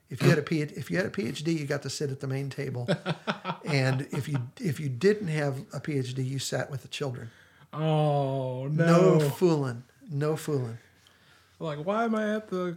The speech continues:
Speaker 2: why am I at the kiddie table?" Well, because
Speaker 1: Yeah.
Speaker 2: you only have a master's. That's why.
Speaker 1: Yeah, yeah. It was
Speaker 2: <laughs>
Speaker 1: really,
Speaker 2: Oh, that's
Speaker 1: it was
Speaker 2: horrible.
Speaker 1: really that way. Yeah, yeah.
Speaker 2: That's funny.
Speaker 1: So if you think that that kind of stratification isn't still occurring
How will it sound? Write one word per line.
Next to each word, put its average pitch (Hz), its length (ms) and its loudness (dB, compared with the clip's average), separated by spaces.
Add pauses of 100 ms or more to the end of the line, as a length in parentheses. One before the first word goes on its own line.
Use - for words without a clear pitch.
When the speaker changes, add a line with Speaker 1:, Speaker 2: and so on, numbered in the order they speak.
(160)
Speaker 2:
why 202 260 0
am 262 140 2
I 233 100 2
at 233 120 0
the 202 60 0
kiddie 233 360 0
table?" 156 360 2
Well, 147 180 2
because 151 200 4
Speaker 1:
Yeah. 143 120 6
Speaker 2:
you 147 40 4
only 160 240 4
have 143 160 4
a 123 80 -2
master's. 117 640 -6
That's 127 280 -6
why. 104 220 -8
Speaker 1:
Yeah, 156 400 2 (220)
yeah. 160 300 4 (100)
It 156 120 0
was 139 220 -2
Speaker 2:
<laughs> 139 100 -6
Speaker 1:
really, 143 280 6
Speaker 2:
Oh, 139 80 2
that's 151 240 4
Speaker 1:
it 143 80 0
was 135 140 2
Speaker 2:
horrible. 131 200 -2
Speaker 1:
really 151 220 2
that 151 180 -2
way. 143 320 -2
Yeah, 139 280 -2 (120)
yeah. 131 300 -2
Speaker 2:
That's 135 180 0
funny. 123 400 -4
Speaker 1:
So 160 560 4
if 151 160 -6
you 151 80 0
think 190 280 -2
that 143 120 -4 (480)
that 151 220 0
kind 160 180 -4
of 127 160 -2 (840)
stratification 139 960 -2
isn't 131 480 -8
still 127 280 -6
occurring 120 560 -6